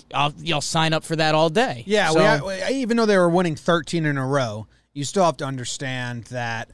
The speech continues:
Speaker 2: uh, they suck in Oakland, <laughs> like, historically as a team. And a split's fine as long as they win the series in Anaheim. Like, the road trip, you can't s-, spiral down from here.
Speaker 1: Right.
Speaker 2: So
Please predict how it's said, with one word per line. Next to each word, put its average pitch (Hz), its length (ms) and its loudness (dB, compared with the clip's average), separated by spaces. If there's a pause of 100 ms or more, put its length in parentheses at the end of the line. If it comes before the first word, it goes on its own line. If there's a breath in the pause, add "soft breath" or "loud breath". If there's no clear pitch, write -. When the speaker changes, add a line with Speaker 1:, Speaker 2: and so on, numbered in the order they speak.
(360)
Speaker 2:
uh, 110 460 -10
they 123 180 -6
suck 123 300 -6
in 170 80 -2
Oakland, 123 420 -8
<laughs> - 40 -10
like, 127 160 -8
historically 117 540 -8
as 117 100 -8
a 110 40 -14
team. 117 300 -10 (640)
And 135 100 -10
a 151 60 -6
split's 185 340 0
fine 180 320 2
as 156 380 2
long 185 580 4
as 139 600 2 (320)
they 131 180 -4
win 131 220 0
the 127 80 0
series 127 400 -2
in 104 80 -10
Anaheim. 90 340 -12
Like, 123 140 -4
the 143 80 0
road 151 240 4
trip, 156 180 -2
you 143 140 -4
can't 151 240 -4
s-, - 240 -10 (100)
spiral 120 640 -2
down 101 440 -6
from - 180 -18
here. - 240 -18 (240 soft breath)
Speaker 1:
Right. 110 180 -16 (160)
Speaker 2:
So 123 600 -2